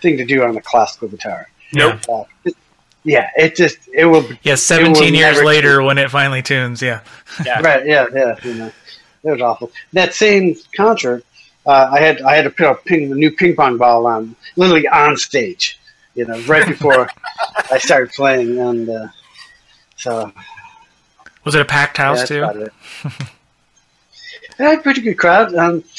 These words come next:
Speaker 1: you know, it's, it's something, uh, interesting what Adam said earlier about, uh, intimacy. And I love those intimate concerts. I love the, I like people being kinda close.
Speaker 3: Yeah.
Speaker 1: You know, they can really hear every little thing. And I wanna play, I want a,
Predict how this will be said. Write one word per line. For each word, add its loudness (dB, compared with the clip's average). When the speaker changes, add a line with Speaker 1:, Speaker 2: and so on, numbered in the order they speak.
Speaker 1:
you 0
know, 4
it's, 0
it's -8
something, 2
uh, 0
interesting 0
what -2
Adam 0
said -2
earlier -4
about, -2
uh, -4
intimacy. -8
And -2
I 2
love 2
those -10
intimate -10
concerts. -16
I 2
love 0
the, -6
I 2
like 4
people -2
being -2
kinda 0
close. 2
Speaker 3:
Yeah. -2
Speaker 1:
You -4
know, 2
they -4
can -8
really 4
hear 2
every 4
little 2
thing. -2
And -2
I 2
wanna 2
play, 0
I 0
want 2
a, -4